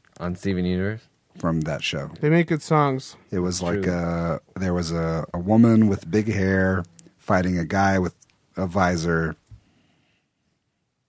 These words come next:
Speaker 2: and it was a really catchy song. I don't rem-, I,
Speaker 1: Mm.
Speaker 2: uh, I don't know.
Speaker 1: I would recommend Rick and Morty, though.
Speaker 2: Oh, yeah, no,
Speaker 1: First.
Speaker 2: I don't doubt. I,
Speaker 3: Yeah.
Speaker 2: I, I lo-, Dan Harmon's great.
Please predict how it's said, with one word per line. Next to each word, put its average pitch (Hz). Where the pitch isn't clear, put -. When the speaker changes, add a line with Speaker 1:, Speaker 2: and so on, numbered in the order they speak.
Speaker 2:
and 87
it 87
was 80
a 78
really 90
catchy 82
song. -
I 92
don't 117
rem-, 110
I, -
Speaker 1:
Mm. 80
Speaker 2:
uh, 82
I 85
don't 82
know. -
Speaker 1:
I 143
would 143
recommend 107
Rick 82
and 80
Morty, -
though. -
Speaker 2:
Oh, 131
yeah, 120
no, 101
Speaker 1:
First. 113
Speaker 2:
I 117
don't 147
doubt. 131
I, 110
Speaker 3:
Yeah. 156
Speaker 2:
I, 127
I 123
lo-, 117
Dan 110
Harmon's 117
great. 110